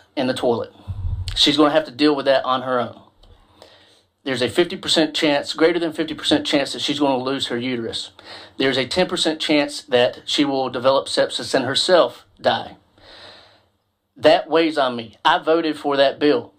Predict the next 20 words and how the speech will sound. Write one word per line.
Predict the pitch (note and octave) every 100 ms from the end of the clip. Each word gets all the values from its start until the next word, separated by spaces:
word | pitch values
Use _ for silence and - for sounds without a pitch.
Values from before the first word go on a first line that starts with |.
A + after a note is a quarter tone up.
| _
These | - - E3 F3+
are | E3+
affecting | D3+ - E3 D#3+ D#3 C3
people, | B2 - F#3+ - A#2+ - _ _ _ - _ _ _
and | C3+ C3+
we're |
having | C3 D#3+ F3 F3+ D3+
a |
meeting | C3+ E3+ G3 E3
about | B2 A#2+ C3 A#2 A#2
this. | A2+ G#2 - - _ _ _ _ _ _ _ _ _ _ _ _ _ _ _ _ _ _ _ _ _ -
It | D#3+ F3+ _ _
took, | - - F3 E3+ - - - _ _ _ _ - - - _ _ - - _ -
that | C#3+ - G3
whole | - F3+ E3+
week, | C#3 E3+ D#3
I | - D3+
did | D3+
not | C#3+ C#3 -
sleep. | - D#3 E3 -